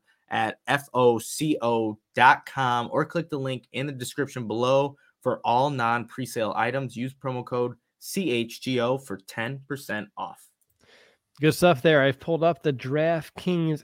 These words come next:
Speaker 2: app on my phone, looking at some player props. Uh, we have some, but we don't have as much as I would like, but we can still make do with it. So, Nick,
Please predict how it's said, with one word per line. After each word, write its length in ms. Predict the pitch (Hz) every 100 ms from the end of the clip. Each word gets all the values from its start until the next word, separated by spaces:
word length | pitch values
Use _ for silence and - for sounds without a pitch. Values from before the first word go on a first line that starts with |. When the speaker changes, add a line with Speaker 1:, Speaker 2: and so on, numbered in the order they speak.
| -
Speaker 2:
app 300 | 160 160 -
on 240 | 151 151 151
my 200 | 147 151
phone, 720 | - - 147 165 214 247 196 - _ - _
looking 340 | 175 180 180 160
at 120 | 160
some 220 | - 160
player 420 | 131 165 160 160
props. 560 | 139 160 160 165 - - _ _ _ _ _ -
Uh, 160 | 117
we 380 | 120 143 165 160
have 680 | 139 147 151 147 135 131 131 _ _ _ _
some, 480 | - - 196 202 202
but 140 | 151
we 100 | 139
don't 240 | 139 151 151
have 220 | 147 135
as 180 | 127 113
much 320 | 131 147 131
as 160 | 123 123
I 120 | 123
would 140 | 110
like, 260 | 123 143 185
but 120 | 139
we 160 | 131 131
can 200 | 131 120
still 460 | - 139 127 127 -
make 340 | 127 127 117
do 180 | 113 151
with 200 | 143 120
it. 200 | 139 143 _ _ _ _
So, 360 | - 143 143 -
Nick, 260 | 143 143